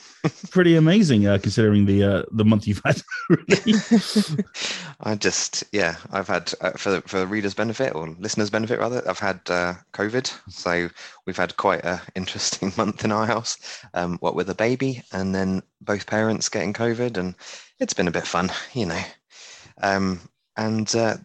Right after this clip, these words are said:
Speaker 1: yeah, I'm gla-, I'm glad to be back, though. I'm feeling, feeling good. I don't feel terrible anymore, which is nice.
Speaker 2: Did you get more or less gaming in over covid time?
Speaker 1: I think, uh, well, because I wasn't going to work, I think I got a little bit more in.
Speaker 2: Yeah.
Speaker 1: Yeah,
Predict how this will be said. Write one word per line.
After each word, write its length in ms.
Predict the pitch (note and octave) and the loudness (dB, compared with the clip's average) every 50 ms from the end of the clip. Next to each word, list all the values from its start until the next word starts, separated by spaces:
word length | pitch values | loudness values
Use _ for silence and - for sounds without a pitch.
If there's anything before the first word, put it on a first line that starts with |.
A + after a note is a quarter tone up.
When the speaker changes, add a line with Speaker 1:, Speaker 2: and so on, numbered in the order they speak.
| _ - | _ -8
Speaker 1:
yeah, 200 | G2+ B2 F3+ G#3+ - - - _ _ _ _ _ _ _ _ | -4 -4 -4 -4 -4 -10 -18 _ _ _ _ _ _ _ _
I'm 140 | - A2+ A#2+ | -8 -6 -4
gla-, 160 | A#2 B2 B2 B2 | -2 -4 -2 -2
I'm 120 | B2+ B2 | -4 -2
glad 160 | - D3 D3 | -2 -2 -2
to 40 | - | 0
be 60 | D3 C#3 | -2 -2
back, 220 | D#3 F#3+ - - | -2 -2 -2 -2
though. 140 | - G2 F#2+ | -2 0 0
I'm 60 | F#2+ | -2
feeling, 360 | - - B2 B2 B2+ B2 A#2+ | -2 -2 -2 0 0 -2 -4
feeling 300 | A#2+ - C3 C3 C3 C3 | -4 -4 -2 -2 -2 0
good. 240 | B2+ C#3 C#3+ C#3+ - - _ _ - | 0 -2 -2 -2 -4 -14 _ _ -12
I 20 | - | -8
don't 180 | A#2 A#2 A2 | -8 -8 -4
feel 160 | - A#2 A2+ | -2 -4 -2
terrible 320 | - A#2 A2 A2 A2 A2+ A2+ | 0 0 -2 0 0 0 -2
anymore, 280 | A2 G#2+ A2 G#2+ A2 | -2 -2 -4 -4 -6
which 160 | G#2+ - - - | -8 -10 -10 -10
is 120 | F#2 - | -10 -8
nice. 340 | - - - - - - - _ _ _ _ _ _ _ _ _ _ A#2+ | -8 -10 -12 -12 -18 -20 -20 _ _ _ _ _ _ _ _ _ _ 0
Speaker 2:
Did 140 | B2 B2+ A#2+ | 0 2 4
you 60 | A#2+ | 4
get 120 | B2+ A2+ | 4 6
more 240 | A#2 B2 C3 D3 C#3 | 6 8 8 8 8
or 60 | A#2+ | 6
less 240 | A2 A2 A2+ A2 - | 8 6 6 4 4
gaming 320 | - G2+ G2 F#2 F#2 F2 F2+ | 2 4 6 6 6 6 6
in 280 | F2+ E2+ E2+ F2 - _ - | 6 6 4 2 0 _ 0
over 160 | G2 F#2 F#2+ | 0 0 2
covid 300 | - F#2+ F2+ F2 F#2 F2 | 2 2 2 2 2 2
time? 260 | - F#2 F2+ F2 F2 - _ _ _ _ _ _ _ _ _ _ _ _ | 2 2 2 2 0 -2 _ _ _ _ _ _ _ _ _ _ _ _
Speaker 1:
I 200 | - E3 G#3 A#3+ | -2 -2 -2 -2
think, 880 | B3 - - A3+ G#3 G3 F#3 - - _ _ - - - - - - - _ _ _ _ _ _ _ _ _ _ _ _ _ _ _ | -2 -4 -2 -2 0 0 -2 -4 -8 _ _ -10 -10 -10 -10 -12 -14 -16 _ _ _ _ _ _ _ _ _ _ _ _ _ _ _
uh, 60 | G1+ G1+ G1+ G1+ G1+ G1+ G1+ G1+ - - - | -20 -20 -16 -16 -16 -16 -16 -18 -18 -6 -2
well, 180 | - D3+ C#3 | 0 0 0
because 300 | G#2+ D3 - F#3 F#3+ - | 0 0 -2 0 0 2
I 80 | - D#3 | 2 2
wasn't 280 | D#3 D#3+ D3 D3 A#2 | 0 0 -2 -2 -2
going 200 | - B2 B2+ B2+ | -2 -2 -2 -2
to 100 | - B2 | -4 -6
work, 760 | A#2 B2 B2+ G2 - - C#2 G2 - - - - - - - _ _ _ _ _ _ | -6 -4 -4 -4 -2 -2 -4 -4 -4 -6 -10 -10 -10 -10 -12 _ _ _ _ _ _
I 80 | - G2 | -6 -4
think 160 | G2+ F2+ F#2 | -4 -2 -2
I 60 | F2 | -2
got 160 | D#2+ C#2+ C#2 | 0 0 -2
a 40 | E2 | 0
little 180 | E2+ D2 B1 - | 0 -2 -2 -2
bit 100 | - A#1 G#1+ | -4 -8 -10
more 200 | G1+ - - - | -8 -10 -10 -10
in. 120 | - G1+ - - _ _ _ _ _ _ | -12 -14 -18 -20 _ _ _ _ _ _
Speaker 2:
Yeah. 280 | - - A2+ G2+ F#2+ F#2+ E2+ | -2 0 2 2 2 0 -2
Speaker 1:
Yeah, 160 | - - - | -6 -8 -8